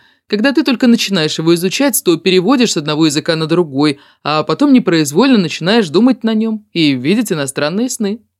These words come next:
Как вы считаете, Брайль должны учить только незрячие или и слабовидящие тоже?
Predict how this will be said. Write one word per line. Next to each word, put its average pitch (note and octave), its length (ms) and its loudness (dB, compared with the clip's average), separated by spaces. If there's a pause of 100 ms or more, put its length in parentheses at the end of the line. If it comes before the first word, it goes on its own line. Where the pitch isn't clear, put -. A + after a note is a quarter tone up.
(960)
Как F3+ 200 -6
вы D#3 60 -4
считаете, D3 520 -4 (340)
Брайль E3+ 320 -2
должны E3+ 280 -2
учить F3 260 -4
только F3 300 -4
незрячие F3 800 -2
или D#3+ 220 -4
и D#3+ 40 0
слабовидящие E3 720 -2
тоже? F#3+ 320 -4